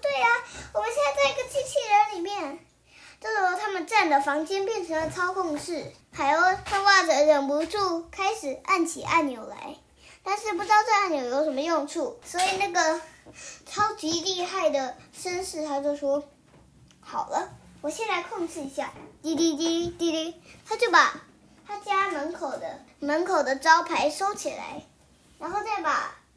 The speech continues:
车，再开始做起来了。噔噔噔噔，叽嘎咕嘎，跟三三三三三三。他终于开始开工了，他就先把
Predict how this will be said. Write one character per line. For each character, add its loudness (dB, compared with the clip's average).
车， -8
再 2
开 -2
始 -12
做 -4
起 -10
来 -12
了。 -10
噔 0
噔 -16
噔 -4
噔， -8
叽 -8
嘎 -12
咕 -8
嘎， -12
跟 -6
三 -8
三 -6
三 -10
三 -14
三 -6
三。 -12
他 -8
终 -2
于 -4
开 -6
始 -16
开 -4
工 -4
了， -6
他 -12
就 -4
先 -4
把 0